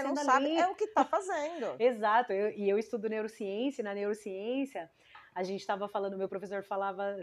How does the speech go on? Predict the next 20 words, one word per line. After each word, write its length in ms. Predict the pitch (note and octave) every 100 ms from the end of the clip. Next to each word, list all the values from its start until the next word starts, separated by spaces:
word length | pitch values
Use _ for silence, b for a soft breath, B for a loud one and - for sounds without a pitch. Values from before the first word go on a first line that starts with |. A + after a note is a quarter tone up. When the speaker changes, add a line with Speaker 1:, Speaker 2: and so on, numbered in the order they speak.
| D3
Speaker 1:
falou 200 | G3 G3
assim, 340 | G3 - F#3+
né, 140 | F#3 F3+
na, 120 | F3+
numa 300 | F3+ F3+ F3
aula 160 | F3
que 60 | F3
eu 40 |
tô 80 | F3+
assistindo, 600 | F3+ - E3 - A#3 B3
ele 140 | G#3 F#3
tá 120 | F#3
falando 380 | - F#3+ G3 F#3
dos 180 | F3+ -
processos, 760 | F#3 F#3 F#3 F#3+ F#3 F#3 - b b b b
é, 300 | E3+ E3+ E3+
internos 720 | F3 F#3+ F#3+ G3+ F#3+ F3+ - b b -
e 80 |
dos 200 | F3+ F#3+
processos 760 | F#3+ F#3+ - F3+ F3+ - F#3+ -